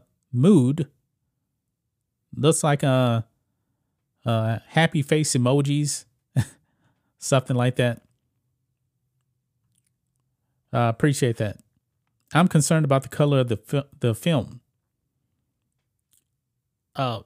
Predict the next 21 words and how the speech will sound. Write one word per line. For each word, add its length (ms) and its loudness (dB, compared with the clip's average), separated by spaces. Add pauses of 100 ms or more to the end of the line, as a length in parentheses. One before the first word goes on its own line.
I 80 8
don't 140 6
know. 220 -4 (420)
<laughs> 400 -20
I 80 -4
don't 140 2
know 100 2
about 280 0
that. 200 -8 (2000)
Uh, 140 -8 (100)
actually, 220 4
I 60 4
don't 180 2
wanna 140 0
talk 160 0
about 140 -4
it. 40 -2
It's 100 -2
pretty 260 2
disgusting, 600 -4
though. 220 -12